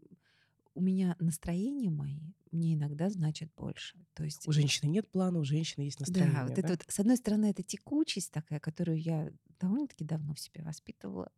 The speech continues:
Speaker 1: Я ее люблю, поддерживаю. А с-, вот в пределе такая вот, такой вот поток, такое движение в потоке,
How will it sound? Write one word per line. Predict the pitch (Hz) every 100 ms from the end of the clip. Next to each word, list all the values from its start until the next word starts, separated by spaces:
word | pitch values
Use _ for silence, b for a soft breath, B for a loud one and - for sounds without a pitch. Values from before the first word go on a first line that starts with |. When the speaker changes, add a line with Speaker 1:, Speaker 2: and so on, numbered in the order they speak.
| _ B B B B -
Speaker 1:
Я | 165 156
ее | -
люблю, | 147 147 180 220
поддерживаю. | - 175 156 202 208 190 175 170 - _
А | - 156 160 160
с-, | - - - - - -
вот | -
в | -
пределе | 185 175 220 330 294 202
такая | - - 175 170
вот, | 165
такой | 170 - 170
вот | 160 -
поток, | 175 - - - -
такое | 170 - 151
движение | 165 170 165 156
в | 156
потоке, | - - 262 -